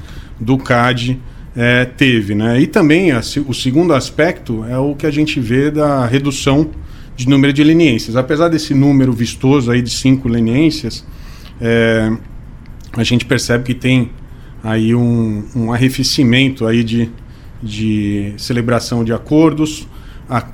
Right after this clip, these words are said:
é, aqui no Brasil por alguns motivos, lá fora muito mais por questões de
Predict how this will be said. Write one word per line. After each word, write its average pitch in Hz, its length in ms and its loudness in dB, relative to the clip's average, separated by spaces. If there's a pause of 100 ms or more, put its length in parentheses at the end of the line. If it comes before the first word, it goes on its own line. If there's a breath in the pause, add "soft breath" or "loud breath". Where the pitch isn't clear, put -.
(160)
é, 113 380 0
aqui 131 260 -2
no 135 120 2
Brasil 120 380 0
por 127 120 -8
alguns 117 220 -4
motivos, 147 440 -2
lá 131 140 2
fora 127 360 0
muito 131 260 0
mais 120 200 2
por 120 200 -6
questões 120 480 -2
de 110 180 -4